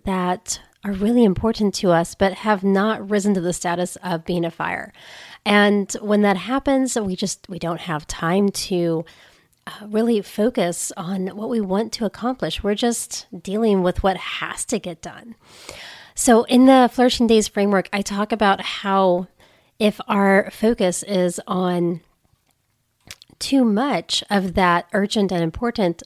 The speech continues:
then we have no boundaries. We've not put in place the boundaries that we need to have to be able to say, "No, that's actually not a fire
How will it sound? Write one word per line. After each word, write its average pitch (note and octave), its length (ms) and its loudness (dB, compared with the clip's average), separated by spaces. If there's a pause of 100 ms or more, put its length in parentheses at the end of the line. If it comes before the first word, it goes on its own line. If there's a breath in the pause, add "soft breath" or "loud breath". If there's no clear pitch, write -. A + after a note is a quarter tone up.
(100)
then G3 180 0
we A#3 140 0
have C4 180 -6
no A#3+ 140 2
boundaries. G3 640 -4 (420 loud breath)
We've A#3 240 2
not G#3+ 460 2
put A#3+ 180 2
in G3+ 240 -2
place G3+ 640 -6 (560 soft breath)
the G3 80 0
boundaries F#3+ 420 0
that F3+ 140 -6
we G3+ 140 2
need A3+ 220 2
to B3 120 -6
have F3 360 -6
to F#3+ 100 -6
be F#3+ 200 -2
able F#3+ 260 -2
to F#3+ 160 -10
say, F3+ 400 -4
"No, F#3+ 240 -2
that's G#3+ 300 -6
actually G#3 320 -4
not F#3+ 280 -2
a F#3+ 60 -8
fire F3 400 -2